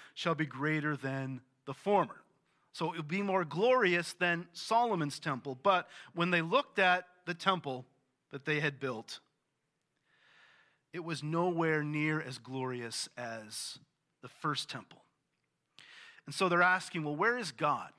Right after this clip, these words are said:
Why isn't he doing what he said he'd do?" They're feeling let down. They're feeling disillusioned. And maybe today you're asking similar questions.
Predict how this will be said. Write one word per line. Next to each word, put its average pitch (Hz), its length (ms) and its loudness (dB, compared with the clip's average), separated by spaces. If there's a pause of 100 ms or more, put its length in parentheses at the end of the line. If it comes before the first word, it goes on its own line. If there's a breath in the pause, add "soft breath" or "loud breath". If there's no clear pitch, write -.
(1800)
Why 160 200 2
isn't 185 340 -2
he 160 220 -6
doing 160 600 -2
what 143 280 0 (180 loud breath)
he 135 200 -14
said 127 420 -6 (320)
he'd 117 300 -14
do?" 92 160 -16 (1200)
They're 110 80 -20
feeling 180 440 -4
let 143 260 -2
down. 104 220 -12
They're 135 100 -10
feeling 196 320 -2 (340 loud breath)
disillusioned. 147 760 -2
And 151 100 -8
maybe 247 320 2
today 185 320 2
you're 170 280 2
asking 165 440 0
similar 143 640 -6 (480 loud breath)
questions. - 880 -4